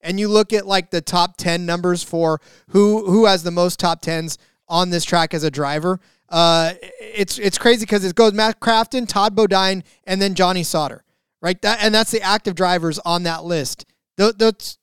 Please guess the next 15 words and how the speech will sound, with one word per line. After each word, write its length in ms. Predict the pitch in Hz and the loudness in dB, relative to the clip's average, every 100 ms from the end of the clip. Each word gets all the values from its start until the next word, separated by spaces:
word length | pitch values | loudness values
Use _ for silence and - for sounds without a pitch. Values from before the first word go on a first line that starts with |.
| - | -4
I 80 | |
mean, 380 | 202 202 190 190 - | -2 -2 -4 -8 -4
obviously 420 | 185 208 208 190 | 0 2 2 0
we 100 | 185 | 0
know 180 | 190 180 | 4 2
that 180 | 175 185 | 2 -2
Todd 240 | 190 185 | -2 0
Bodine 480 | 165 165 175 170 156 _ _ _ | 0 -2 -4 -4 -8 _ _ _
isn't 320 | 190 190 185 | -2 -2 -4
racing 480 | - 175 185 - 180 | -4 0 0 0 -4
these 140 | 160 147 | -6 -2
truck 220 | 190 190 | -2 -2
series, 340 | - 165 151 | -2 -4 -4
especially 400 | 151 180 165 160 | -6 -4 -4 -6
now, 320 | 156 170 143 | -6 -6 -6